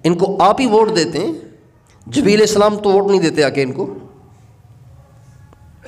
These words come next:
इनको आसमान के फरिश्ते तो आके वोट नहीं देते,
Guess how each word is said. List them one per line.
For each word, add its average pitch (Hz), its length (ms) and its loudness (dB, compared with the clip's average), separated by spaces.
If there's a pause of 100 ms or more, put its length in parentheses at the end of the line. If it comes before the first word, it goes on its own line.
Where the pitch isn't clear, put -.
(600)
इनको 175 160 2
आसमान 196 400 2
के 220 100 0
फरिश्ते 214 360 -2
तो 240 100 -2
आके 233 160 2
वोट 220 220 2
नहीं 214 140 0
देते, 165 360 -4